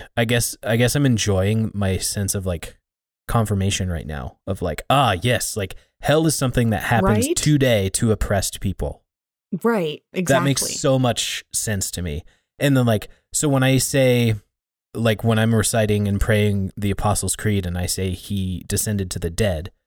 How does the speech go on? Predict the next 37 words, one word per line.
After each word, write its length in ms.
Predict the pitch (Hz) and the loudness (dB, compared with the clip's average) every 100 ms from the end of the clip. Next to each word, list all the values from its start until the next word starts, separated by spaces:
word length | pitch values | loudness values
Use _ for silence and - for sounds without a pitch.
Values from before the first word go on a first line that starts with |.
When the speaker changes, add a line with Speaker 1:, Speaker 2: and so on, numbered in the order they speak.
| _ _ _ - | _ _ _ 0
Speaker 1:
and 200 | 113 110 | 2 2
then 300 | 104 98 92 - | 2 0 -2 -6
the, 420 | 113 107 98 95 104 | -2 0 -2 -4 -8
the, 160 | 95 87 - | -8 -8 -8
the 140 | 107 | -6
beautiful 440 | 98 107 98 101 95 | -2 -2 0 -2 0
images 400 | 104 101 98 92 | 0 0 0 -2
of 100 | 92 | 0
all 120 | 95 | -2
the 120 | 90 | 0
paintings 480 | 90 110 101 98 92 | 0 0 0 -2 -2
and 100 | 92 | -4
the 100 | 87 | -2
icons 420 | 92 95 101 92 | -2 -2 -2 -2
of 100 | 87 | -4
him, 220 | - 101 95 | -2 -2 -2
like, 160 | 92 | -2
leading 440 | 98 101 104 95 95 | -2 0 0 -2 -4
Adam 300 | 98 95 92 | -2 -2 -2
and 140 | 90 92 | -6 -6
Eve 360 | 98 95 90 87 | -6 -4 -6 -4
out 220 | 95 92 90 | -2 -2 -2
of 420 | 82 - - - _ _ _ _ | -6 -10 -12 -16 _ _ _ _
Hades, 600 | - 104 92 90 80 - - | -6 -2 -2 -4 -6 -6 -4
right? 240 | 92 92 - | -4 -2 -4
And, 160 | 95 | -4
like, 160 | 87 82 | -4 -6
with 320 | 92 82 - - _ _ _ _ - - | -6 -6 -8 -20 _ _ _ _ -6 0
people 320 | 131 117 107 | 2 2 0
behind 480 | 104 101 110 104 101 | 0 0 0 0 0
him, 300 | 98 92 - - | -2 -4 -8 -12
right, 300 | - 104 - | -4 -4 0
liberating 600 | 113 117 117 110 104 101 | 2 2 4 2 2 -2
people 320 | 107 101 95 | -2 -2 0
out 140 | 90 90 | 0 -2
of 80 | - | 0
hell. 420 | 117 104 90 | 2 2 0